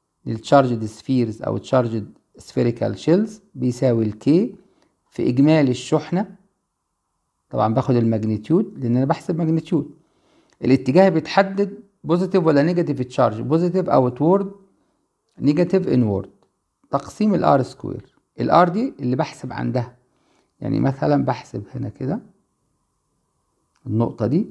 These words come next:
يبقى ده ال R. طيب،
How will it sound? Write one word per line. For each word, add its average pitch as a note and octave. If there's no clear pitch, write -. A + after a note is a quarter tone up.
يبقى A2+
ده C3
ال F#2+
R. -
طيب، A#2